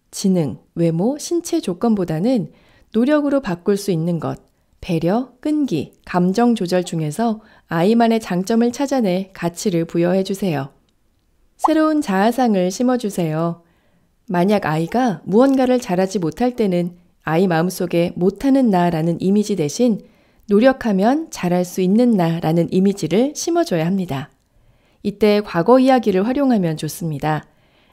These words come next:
아이들은 자신의 어릴 적 이야기를 듣는 것을 좋아합니다. 저는 아이가 줄넘기로 고전하고 있을 때 이렇게 말해줬습니다.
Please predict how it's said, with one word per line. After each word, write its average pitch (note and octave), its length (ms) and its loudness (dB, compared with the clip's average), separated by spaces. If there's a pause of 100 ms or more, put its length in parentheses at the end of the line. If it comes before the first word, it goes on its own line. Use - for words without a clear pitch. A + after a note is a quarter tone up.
아이들은 G3 600 2
자신의 F#3 460 -2
어릴 G3+ 280 2
적 G#3+ 200 0
이야기를 F3 420 2
듣는 G3 340 0
것을 F3+ 360 -2
좋아합니다. G3 720 -2 (500)
저는 G3+ 300 2
아이가 E3+ 300 4
줄넘기로 F#3+ 680 0
고전하고 F#3+ 540 0
있을 E3+ 240 -2
때 G#3+ 420 -2
이렇게 A3 420 0
말해줬습니다. C#3+ 880 -6